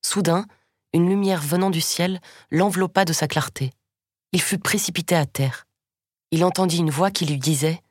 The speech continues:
Saul, Saul, pourquoi me persécuter ? » Il demanda, « Qui es-tu,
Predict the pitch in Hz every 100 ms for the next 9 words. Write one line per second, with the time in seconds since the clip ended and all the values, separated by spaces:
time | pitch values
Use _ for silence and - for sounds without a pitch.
0 | _ _ _ _ _ _ _ _ - 143
1 | 151 131 101 _ _ _ _ _ _ _
2 | _ - - 165 170 117 - _ _ _
3 | _ _ _ _ _ 190 - - 196 156
4 | 156 139 135 143 - 156 - _ _ _
5 | _ _ _ _ _ - 139 143 143 135
6 | 147 143 _ _ _ _ _ _ _ _
7 | - 165 160 - 175